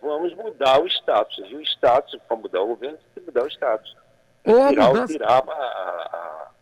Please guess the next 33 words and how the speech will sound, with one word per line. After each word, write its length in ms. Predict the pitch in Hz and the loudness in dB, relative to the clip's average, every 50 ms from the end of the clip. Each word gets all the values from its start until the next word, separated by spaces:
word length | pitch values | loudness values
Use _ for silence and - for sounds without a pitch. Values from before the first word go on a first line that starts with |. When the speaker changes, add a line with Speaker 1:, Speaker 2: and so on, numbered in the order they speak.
| _ _ _ _ _ _ _ _ - | _ _ _ _ _ _ _ _ -2
Speaker 1:
a, 60 | 190 | -2
ocupar 460 | 208 - 170 156 - - 135 131 135 | 0 2 0 0 2 2 4 4 4
a 40 | 143 | 4
cultura 600 | - - 180 180 - - 143 139 151 160 170 156 139 | 2 0 -4 -4 -4 -2 0 2 4 4 4 4 2
e 120 | 135 147 | 0 -2
a 120 | 143 151 156 | -2 0 -2
educação. 640 | 151 151 151 - 170 156 - - - 104 98 95 92 _ _ _ _ _ _ | -2 -4 -6 -8 -8 -8 -6 -6 -4 -4 -4 -4 -8 _ _ _ _ _ _
Veja 480 | - - - 131 160 185 214 226 220 247 | -20 -8 -2 2 4 4 4 4 2 -2
os 180 | 269 233 - 156 | -6 -8 -6 -2
nomes 480 | 156 147 143 156 175 202 240 240 - - | 2 4 4 6 4 4 2 -2 -6 -6
que 120 | - 214 | -4 -4
ocuparam 560 | 196 - - 208 - - - 139 147 170 196 | -2 0 -2 -2 2 4 4 6 6 6 4
a 60 | 208 | 4
educação 560 | 202 196 196 185 - 175 139 - - 147 156 156 | 2 2 0 0 0 0 0 0 -4 -4 0 2
brasileira. 640 | 180 196 196 202 247 262 185 127 98 85 80 - - _ _ _ _ _ - - - _ _ - | 2 2 2 0 -2 0 0 0 0 0 -4 -10 -16 _ _ _ _ _ -20 -20 -20 _ _ -2
Speaker 2:
Ou 200 | 190 196 233 269 | 0 2 2 2
a 80 | 285 | 2
mudança, 600 | 285 302 285 214 139 143 180 254 277 - - 254 | 0 0 0 0 0 0 0 0 0 -2 -2 -2
né, 180 | 220 208 240 - | 0 0 2 2
Zé? 140 | 180 202 175 | 2 0 0
Tá 160 | - 240 214 | 0 -2 -2
começando 420 | - 226 220 196 - - 202 202 | 0 2 2 2 4 4 2 2
por 180 | - - 254 277 | 2 2 2 2
lá, 220 | 302 285 277 254 | 4 2 2 0
com 200 | - - - 190 | 0 0 0 2
a 60 | 196 | 2
derrota, 520 | 190 175 196 165 135 151 160 208 208 - 269 | 2 2 2 4 4 4 4 4 2 0 0
uma, 200 | 214 190 180 - - | 0 2 2 0 -2
uma 160 | - - 156 | -2 -2 -2
iminente 360 | 156 160 156 143 139 156 190 | 0 0 0 -2 -2 -2 -4
derrota 420 | 220 277 196 139 151 165 170 - 214 | -4 -4 0 2 2 0 0 -2 -4
de 120 | 190 - | -6 -8
Trump. 440 | - - - 165 170 208 - - - | -4 0 2 2 2 2 0 -4 -10